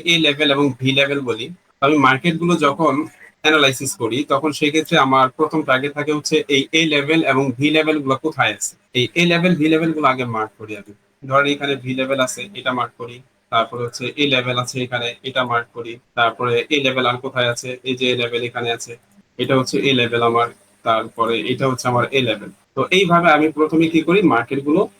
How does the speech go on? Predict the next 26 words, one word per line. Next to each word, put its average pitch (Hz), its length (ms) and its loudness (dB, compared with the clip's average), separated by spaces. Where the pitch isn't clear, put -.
মার্ক 139 260 4
করা 151 200 2
শুরু 123 200 -4
করি 117 180 0
যে 127 120 0
আমার 135 240 4
এই 175 100 2
লেভেল 135 280 2
গুলো 123 180 0
কোথায় 117 280 -6
আছে। - 180 -6
এই 180 220 4
যে 185 220 4
এই 185 180 4
লেভেল 139 380 2
গুলা, 127 320 0
এই 180 100 2
লেভেল 151 340 2
গুলাকে 160 480 0
আমি 131 300 0
সাপোর্ট 143 500 -4
রেসিস্ট্যান্স 143 540 -4
হিসাবে 131 360 -4
ড্র 120 260 -4
করে। 123 200 -14
স্বাভাবিকভাবে 143 720 0